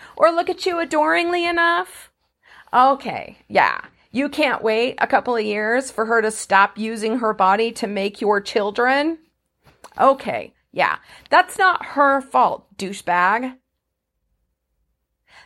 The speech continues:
That's him and his narcissism in cock culture. And he's also the one guarding the gates of politics. He's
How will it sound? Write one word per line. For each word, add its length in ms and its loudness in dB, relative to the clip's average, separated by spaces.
That's 300 2
him 640 -6
and 240 -4
his 320 -6
narcissism 1160 -4
in 220 -8
cock 440 0
culture. 500 -6
And 260 -6
he's 260 -8
also 500 0
the 140 -6
one 380 -10
guarding 460 2
the 80 -10
gates 640 -4
of 340 4
politics. 800 -2
He's 300 -4